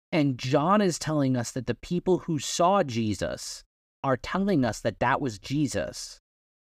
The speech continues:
then assuming that any other theophany that was a man was Jesus as well isn't as big of a stretch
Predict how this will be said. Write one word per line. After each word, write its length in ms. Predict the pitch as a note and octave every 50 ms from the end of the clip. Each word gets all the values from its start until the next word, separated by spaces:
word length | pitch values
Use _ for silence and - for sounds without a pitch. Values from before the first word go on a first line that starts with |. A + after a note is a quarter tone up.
| _ _ _ _ _ _ _ _ _ _ _ _ _ -
then 180 | D#3 E3+ F3 E3+
assuming 500 | E3 C#3+ - - G3+ G3+ G3+ G3+ F#3+ F3+
that 140 | E3+ D3 -
any 300 | - D3+ E3 F3+ F#3 F#3
other 220 | F3+ F#3+ F#3+ F#3 E3
theophany 680 | - - D#3 D#3 D3 D#3 F#3 E3+ - F3 D3 B2+ B2 A#2
that 180 | A#2 A2+ -
was 140 | A#2 B2 A2+
a 60 | A2+
man 600 | G#2+ A2+ C3 D3+ F#3+ F#3 D3+ B2+ A#2 A2 G#2+ A2 G#2+
was 200 | A2+ A#2+ G2 G2
Jesus 500 | - - C#3+ D#3 D#3+ C#3 D3 C#3 - -
as 160 | B2+ G#2+ G#2+
well 480 | A2 G#2 A2+ A#2 B2 C3+ E3 G3 A3 - _ _ _ _ _ _ _ _ _ -
isn't 320 | D#3+ E3 E3 G3+ G3+ F3+ F3+
as 140 | E3 C#3 B2+
big 220 | B2+ D#3+ D#3+ D3+
of 80 | C#3+ C3
a 60 | A#2+
stretch 880 | - - - - - D#3+ F3 F3+ C#3+ - - - - - - - -